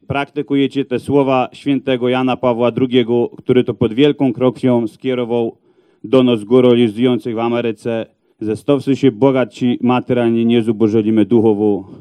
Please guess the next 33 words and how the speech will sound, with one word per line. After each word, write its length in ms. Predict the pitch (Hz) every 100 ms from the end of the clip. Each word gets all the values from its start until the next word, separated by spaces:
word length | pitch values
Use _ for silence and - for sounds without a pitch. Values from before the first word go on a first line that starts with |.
| -
i 100 | 107
stowsy 380 | 104 139 117 120
się 160 | 117 -
Amerykanami 880 | 127 127 120 113 110 110 110 107 - _ _ _ -
nigdy 480 | 117 147 123 127 123
nie 160 | 117 120
przestaliśmy 640 | 101 113 - 110 107 107
być 280 | 101 104 - _
Polakami, 680 | 123 120 123 110 107 110 101 _ _ -
górolami. 720 | 95 113 107 95 90 85 80 _ _ _ -
Ani 220 | 101 113
my, 340 | 117 131 151 - - -
ani 200 | 110 110
nasze 360 | 113 107 104 95
dzieci, 460 | 110 131 - 120
ani 260 | - 104 107
wnuki. 540 | 98 104 92 90 82 80 _ _ _ _ -
Wielki, 360 | 127 139 -
wielki 320 | 127 131 120 120
wam 160 | 120
za 140 | 110 110
to 140 | 110
Bogu 320 | 107 107 107
zapłać. 580 | 98 92 - 87 - _ _ _ _ _
Ale 200 | 110 131
i 60 | 127
Bóg 180 | 156
zapłać 380 | 143 147 147 135
za 180 | 127 147
to, 280 | 147 147 -
że 180 | 113 123
jesteście 440 | 123 - 131 127
częścią 640 | 117 151 156 - 147 143 135